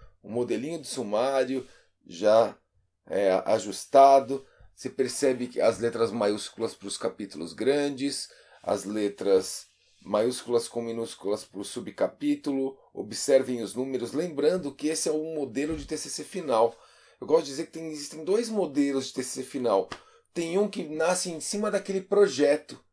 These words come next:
Então, se você for lá no canal do professor Ivan Cláudio Guedes, lá no meu canal, tem um vídeo sobre o projeto de pesquisa. E quando você escreve o roteiro do projeto de pesquisa, inclusive em algum lugar aí no nosso site, você vai achar um modelo do projeto de pesquisa.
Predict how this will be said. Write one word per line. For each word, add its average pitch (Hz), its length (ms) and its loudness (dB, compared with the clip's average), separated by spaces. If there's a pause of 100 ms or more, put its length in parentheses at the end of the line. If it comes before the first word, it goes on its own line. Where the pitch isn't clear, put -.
(120)
Então, 151 480 2
se 151 80 -6
você 151 180 -4
for 185 140 -6
lá 175 100 0
no 160 400 2 (220)
canal 131 320 0
do 127 80 -4
professor 120 500 -4
Ivan 113 240 -4
Cláudio 113 360 -2
Guedes, 123 340 -2
lá 131 160 2
no 135 80 -8
meu 127 140 -4
canal, 120 420 -2
tem 135 220 -6
um 127 40 -6
vídeo 131 300 -6
sobre 147 420 -2 (320)
o 101 120 -10
projeto 156 560 4
de - 80 -10
pesquisa. - 760 -6 (480)
E - 80 -16
quando 156 220 2
você 151 220 -4
escreve 196 720 2
o 180 60 4
roteiro 165 320 0
do 156 80 -2
projeto 135 320 0
de - 60 -18
pesquisa, 160 420 -8
inclusive 170 560 -6
em 208 80 0
algum 170 300 6
lugar 151 520 2
aí 139 200 6
no 156 100 -2
nosso 139 220 -4
site, 127 260 -2
você - 80 -12
vai 127 400 2
achar - 300 -4
um 175 120 -2
modelo 170 800 2
do 143 240 -2
projeto 156 420 -4
de 147 80 -10
pesquisa. - 500 -10